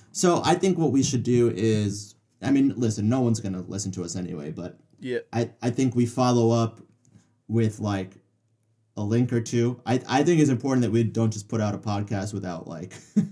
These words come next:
Speaker 1: <laughs> being like, "Other people need to help," or
Speaker 2: Yeah,
Speaker 1: "Other people
Speaker 2: and, and,
Speaker 1: need help."
Speaker 2: and why don't we plug a couple places that are closed that we like?
Speaker 1: Okay,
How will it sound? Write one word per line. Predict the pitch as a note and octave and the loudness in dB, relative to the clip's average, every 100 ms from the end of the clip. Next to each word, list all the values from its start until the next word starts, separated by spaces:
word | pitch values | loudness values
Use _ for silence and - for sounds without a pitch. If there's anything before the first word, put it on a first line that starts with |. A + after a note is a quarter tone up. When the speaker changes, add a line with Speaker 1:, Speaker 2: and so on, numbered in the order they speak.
| - | -10
Speaker 1:
<laughs> | - _ _ - - | -20 _ _ -20 -2
being | B2 A2+ | 2 4
like, | G#2+ G2+ - | 2 0 0
"Other | B2+ A#2+ | 2 2
people | A#2+ A#2 A2 G2 F2+ - | 2 0 0 -2 -6 -10
need | G#2 G2+ G2 | -4 -2 -2
to | G2+ G2 F#2+ | -2 -2 -2
help," | G#2+ F2 - _ _ _ _ _ | -4 -6 -10 _ _ _ _ _
or | - G2+ F#2+ | -10 -8 -4
Speaker 2:
Yeah, | F#3+ F#3 | 0 2
Speaker 1:
"Other | A2+ | 4
people | G#2+ G2+ | 2 2
Speaker 2:
and, | G2+ | 2
and, | A2 | 2
Speaker 1:
need | G2 | 0
help." | G2+ A#1 - _ _ _ | -4 -8 -16 _ _ _
Speaker 2:
and | E3 D3+ | -4 -2
why | C#3 | -2
don't | D#3 E3+ | -2 -2
we | D#3 | -4
plug | - C#3+ B2+ | -4 -4 -4
a | A#2+ | -6
couple | B2+ B2 | -8 -8
places | G#2+ A#2+ A2+ A2 | -10 -10 -10 -12
that | A2 | -10
are | G#2+ | -10
closed | - A2 G2+ - | -8 -10 -10 -12
that | G2+ | -12
we | G#2 | -12
like? | G2 G2 - - _ _ - | -12 -14 -16 -20 _ _ -6
Speaker 1:
Okay, | A#2+ A2 G2 | -4 -2 -4